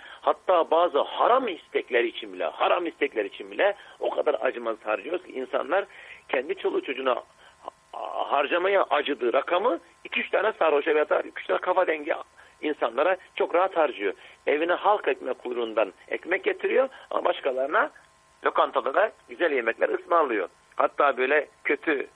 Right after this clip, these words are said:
iş yapan insanlar da, e, gül gibi evinde bekleyen biricik eşinin efendim sefilliğine evet diyor ama başka kötülere hiç acımıyor para yapılan. Onun için hayırda, hakta acımak lazım.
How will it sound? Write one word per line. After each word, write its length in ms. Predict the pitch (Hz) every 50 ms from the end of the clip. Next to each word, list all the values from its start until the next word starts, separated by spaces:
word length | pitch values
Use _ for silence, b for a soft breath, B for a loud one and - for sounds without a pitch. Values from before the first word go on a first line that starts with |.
| - _ _
iş 220 | - - - -
yapan 260 | 123 - - 117 113
insanlar 500 | 113 110 - - 107 104 101 98 98 98
da, 180 | 151 185 214 - B B B B B B B B -
e, 380 | - 110 117 117 123 123 -
gül 240 | 110 113 110 107 95
gibi 220 | 151 131 139 131 131
evinde 400 | 127 131 131 127 123 123 110 117
bekleyen 520 | 113 107 - - 110 135 170 214 277 - _ _ _ _ -
biricik 320 | 143 135 123 104 117 - - _
eşinin 480 | 123 123 - - 113 123 156 214 269 - B B B B B
efendim 420 | - - 135 135 123 110 104 101 - _ _ -
sefilliğine 680 | 160 143 - - 135 123 113 120 113 107 101 90 - - B B B B B
evet 340 | 123 139 151 160 - _ -
diyor 160 | - 160 202
ama 240 | 233 277 247 165 B B B B _ -
başka 280 | 110 - - - 151
kötülere 580 | - - 131 113 - 120 113 113 139 180 214 - - _ _
hiç 140 | 151 - - -
acımıyor 420 | - - - 110 123 151 147 117
para 260 | - - - 92 95
yapılan. 280 | 90 87 - - - 95
Onun 100 | - -
için 200 | - - 104 - B B B B B
hayırda, 420 | - 165 151 131 110 95 - - -
hakta 400 | 120 113 - _ - 160 - - B B B B B -
acımak 420 | 185 180 - 113 98 90 87 -
lazım. 180 | 85 82 87